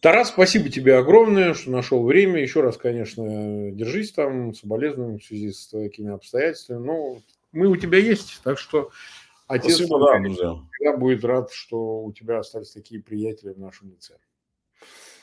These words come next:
Speaker 2: Конечно, конечно. Бруклин, я помню, прекрасный район, мне очень нравится. Часть Бруклина называется Вильямсбург.
Speaker 1: О, да.
Speaker 2: Гринпойнт, там прекрасная часть. Вот.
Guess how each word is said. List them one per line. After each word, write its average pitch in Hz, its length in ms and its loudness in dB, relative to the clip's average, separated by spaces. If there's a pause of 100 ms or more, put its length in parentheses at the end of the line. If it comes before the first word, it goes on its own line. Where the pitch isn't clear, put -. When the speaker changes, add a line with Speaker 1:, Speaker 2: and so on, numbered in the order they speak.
(180)
Speaker 2:
Конечно, 117 440 -2
конечно. 85 460 -4
Бруклин, 107 840 0
я 107 160 4
помню, 101 640 -2
прекрасный 107 460 -2
район, 127 240 0
мне 113 80 -4
очень 104 220 -4
нравится. 98 400 -2
Часть 90 240 -2
Бруклина 92 380 -4
называется 90 360 -2
Вильямсбург. 117 760 2 (360)
Speaker 1:
О, 135 220 -6
да. 110 100 -4
Speaker 2:
Гринпойнт, 131 680 0
там 107 180 -4
прекрасная 104 580 0
часть. 95 460 -8 (580)
Вот. 101 480 -2